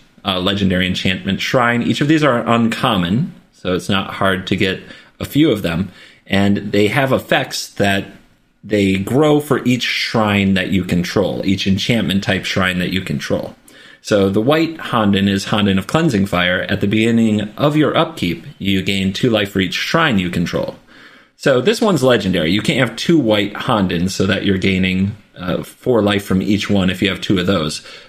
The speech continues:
But if you branch into other colors, it kind of encourages you to play other colors, because then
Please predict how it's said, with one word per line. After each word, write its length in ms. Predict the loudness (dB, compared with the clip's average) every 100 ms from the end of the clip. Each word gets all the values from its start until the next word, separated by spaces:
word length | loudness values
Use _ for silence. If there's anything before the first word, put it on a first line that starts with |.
| _ -2
But 320 | -2 0 -2
if 100 | 0
you 80 | 0
branch 360 | 2 2 2
into 180 | 2 2
other 200 | 2 0
colors, 500 | 0 0 2 0 -2
it 100 | -2
kind 180 | 0 0
of 60 | 0
encourages 560 | -2 0 0 2 0
you 120 | 0
to 60 | 0
play 200 | -2 0
other 220 | 0 -2
colors, 340 | -2 -2 -2 -4
because 400 | -4 -4 -4 -2
then 400 | 0 0 -2